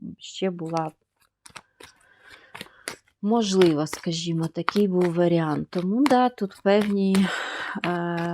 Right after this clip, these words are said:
маніпуляції з їх сторони відбуваються, і загроза для України, для Укра-, ну, для українських територій,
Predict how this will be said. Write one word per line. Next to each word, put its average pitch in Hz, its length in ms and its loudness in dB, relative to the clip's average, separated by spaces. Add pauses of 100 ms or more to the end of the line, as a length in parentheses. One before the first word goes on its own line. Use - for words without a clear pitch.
маніпуляції 196 840 2
з 180 140 -6
їх 180 140 -6
сторони 180 420 -2
відбуваються, 175 800 0
і 170 60 -4
загроза 180 500 -2
для 170 220 -2
України, 175 640 -4
для 170 260 -2
Укра-, - 260 -8
ну, 180 140 -2
для 170 200 0
українських 185 640 0
територій, 190 640 -4